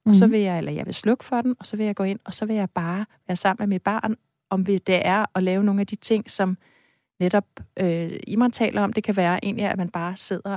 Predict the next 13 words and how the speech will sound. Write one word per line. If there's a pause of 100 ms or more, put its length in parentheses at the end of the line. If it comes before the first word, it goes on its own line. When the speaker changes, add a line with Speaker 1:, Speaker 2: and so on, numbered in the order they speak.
Speaker 1:
og (380)
tegner,
eller
sætter
sig
på
et
tæppe
med
sit
barn
og
nogle